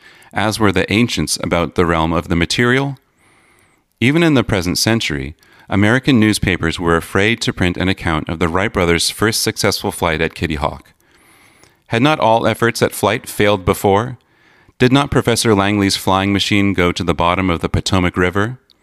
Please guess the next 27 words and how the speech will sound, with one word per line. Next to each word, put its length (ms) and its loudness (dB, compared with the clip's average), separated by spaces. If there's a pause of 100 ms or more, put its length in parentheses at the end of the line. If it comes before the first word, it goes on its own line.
(560)
Was 120 0
it 120 2
not 240 0
true 500 0
that 160 -4
the 80 2
best 320 -2
mathematical 680 0
minds 460 0 (180)
had 160 -4
proved 360 0
man 300 2
could 180 -2
never 320 0
fly? 400 -2 (920)
Had 140 -2
not 260 0
people 280 2
said 300 0
God 340 2
has 220 -2
reserved 580 2
this 200 2
privilege 640 0
to 100 -4
the 80 0
birds? 580 -2